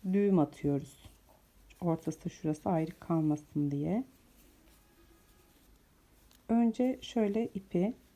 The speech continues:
yönüne doğru. Çünkü mesela, bir dakika, bunu bu şekilde yaparsak gördüğünüz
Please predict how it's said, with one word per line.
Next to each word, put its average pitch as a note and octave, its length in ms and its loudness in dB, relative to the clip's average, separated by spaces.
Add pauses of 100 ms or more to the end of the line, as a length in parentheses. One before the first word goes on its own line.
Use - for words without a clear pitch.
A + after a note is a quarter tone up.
(220)
yönüne F#3 600 4
doğru. D#3 500 2 (600)
Çünkü E3+ 300 -2
mesela, D#3+ 440 -2 (140)
bir - 100 -10
dakika, - 440 -20
bunu F3 240 4 (840)
bu G3+ 80 -2
şekilde E3+ 460 -2
yaparsak D3+ 720 -4
gördüğünüz E3 540 0